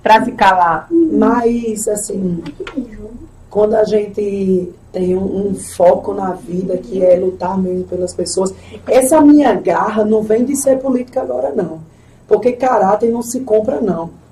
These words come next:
Speaker 2: A gente já nasce com um caráter
Speaker 1: Um caráter.
Speaker 2: forjado, né?
Speaker 1: Exatamente.
Speaker 2: E tem algumas pessoas, as pessoas têm uma mania de dizer assim, que a política muda algumas pessoas, muda não. A política revela o caráter das pessoas.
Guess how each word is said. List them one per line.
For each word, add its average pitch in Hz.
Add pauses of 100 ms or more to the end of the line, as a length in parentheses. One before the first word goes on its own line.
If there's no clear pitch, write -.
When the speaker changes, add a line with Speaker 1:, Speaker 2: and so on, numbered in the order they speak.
(360)
Speaker 2:
A 180
gente 233
já 277
nasce 240
com 247
um 247
caráter 214
Speaker 1:
Um 190
caráter. -
Speaker 2:
forjado, 185 (280)
né? 185 (280)
Speaker 1:
Exatamente. 185
Speaker 2:
E 240
tem 285
algumas 294
pessoas, 220
as 214
pessoas 254
têm 240
uma 226
mania 196
de 208
dizer 220
assim, 190 (460)
que 240
a 240
política 254
muda 254
algumas 269
pessoas, 311
muda 277
não. 180 (320)
A -
política 247
revela 226
o 262
caráter 226
das 226
pessoas. 180